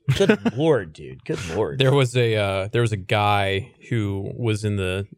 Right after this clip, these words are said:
Speaker 2: protest and he was wearing a hat. He was, like, on the pro-Nazi side and he was wearing a sa-, a hat. I think it was, like,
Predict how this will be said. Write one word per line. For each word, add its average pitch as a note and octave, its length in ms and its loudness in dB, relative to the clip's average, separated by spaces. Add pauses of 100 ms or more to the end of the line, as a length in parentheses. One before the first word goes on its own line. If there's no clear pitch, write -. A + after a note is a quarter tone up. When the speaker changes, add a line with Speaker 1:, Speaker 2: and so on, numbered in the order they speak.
(160)
Speaker 2:
protest G#2+ 560 -2
and A2 100 -2
he G2+ 40 0
was G2 120 -2
wearing G2+ 280 -2
a F#2 40 -2
hat. F#2+ 500 -2
He A#2+ 100 -2
was, A#2+ 120 4
like, A#2+ 200 2
on A#2+ 140 2
the G#2+ 80 -2
pro-Nazi G2 580 -2
side F2+ 300 -2
and F#2+ 80 -6
he G2 60 -4
was G2+ 120 -2
wearing G2 200 -2
a - 40 -8
sa-, - 220 -4
a G#2+ 80 -4
hat. G2+ 240 -2
I A2 60 -10
think D3+ 180 -4
it - 20 2
was, C#3 80 0
like, A#2 160 0